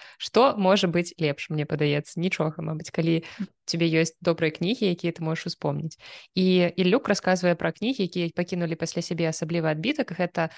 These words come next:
«Белая муха» забойца мужчын Альгерда Бахарэвіча і «Падарожжа на край ложка» Сергея Календы.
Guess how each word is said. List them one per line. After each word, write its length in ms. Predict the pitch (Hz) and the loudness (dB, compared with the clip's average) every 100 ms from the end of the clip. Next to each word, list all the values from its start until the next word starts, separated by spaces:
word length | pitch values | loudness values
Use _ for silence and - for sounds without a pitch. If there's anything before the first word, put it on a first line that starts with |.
| - | -14
«Белая 320 | - 190 180 170 | -2 2 2 2
муха» 240 | 180 180 | 0 -2
забойца 400 | 165 160 165 165 | -2 -2 -2 -2
мужчын 320 | 170 - 269 | -6 -4 -2
Альгерда 400 | 262 220 208 196 | -2 -2 -4 -4
Бахарэвіча 560 | 185 202 190 190 - 165 | -2 0 0 0 -2 -6
і 240 | - 226 | -4 -4
«Падарожжа 480 | 190 170 160 190 - 160 | 0 2 2 0 -2 -6
на 80 | 160 | -2
край 220 | 170 160 | 0 0
ложка» 240 | 165 - | -2 -4
Сергея 380 | 170 160 160 165 | -8 -8 -6 -6
Календы. 480 | - 151 143 147 175 | -2 -2 -2 -4 -8